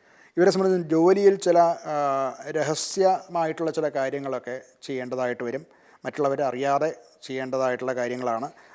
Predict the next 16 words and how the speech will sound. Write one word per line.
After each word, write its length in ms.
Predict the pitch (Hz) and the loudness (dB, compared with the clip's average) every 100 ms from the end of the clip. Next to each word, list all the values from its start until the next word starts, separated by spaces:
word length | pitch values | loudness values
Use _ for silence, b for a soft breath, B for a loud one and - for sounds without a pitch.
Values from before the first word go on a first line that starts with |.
| B | B
അതുപോലെ, 380 | 135 139 143 131 - | -2 2 2 0 -8
ആ, 160 | 135 | -12
ചില, 260 | 120 - 139 | -10 -4 -2
ആ, 480 | 135 135 - 127 - _ 139 | -2 -6 -20 -20 -20 _ -12
കഠിനമായിട്ടുള്ള 1000 | 135 147 156 143 143 143 143 139 143 160 | -8 -8 -4 -4 -4 -6 -8 -6 -4 -6
ചില 340 | - 139 135 - _ _ _ 131 _ _ _ | -6 -8 -8 -14 _ _ _ -20 _ _ _
പ്രശ്നങ്ങളൊക്കെ 540 | - - 170 160 139 139 | -8 -4 -4 -2 -2 -4
നേരിടേണ്ടതായിട്ടുള്ള, 1300 | 135 135 127 135 131 131 127 127 123 123 139 135 - | -6 -6 -2 -2 -2 0 0 -2 -6 -6 -6 -8 -14
ഏ, 340 | 139 123 127 - - | -12 -12 -12 -18 -12
വരും. 220 | 131 131 170 B B B B 233 | -8 -10 -12 B B B B -10
അവരുടെ, 480 | 160 151 160 160 156 165 | -6 2 6 6 4 -2
ആ, 180 | 165 143 | -6 -6
സഹപ്രവർത്തകരോ 920 | - 147 139 156 147 143 151 147 135 | -4 -2 0 2 2 2 0 2 0
അല്ലെങ്കിൽ 380 | 139 143 147 151 - - | -2 -6 -6 -8 -12 -4
പാർട്ട്ണർ, 400 | 143 131 147 139 - | -4 -2 -6 -6 -6
പാർട്ട്നേഴ്സ് 500 | 139 135 - 143 131 | -4 -4 -4 -8 -8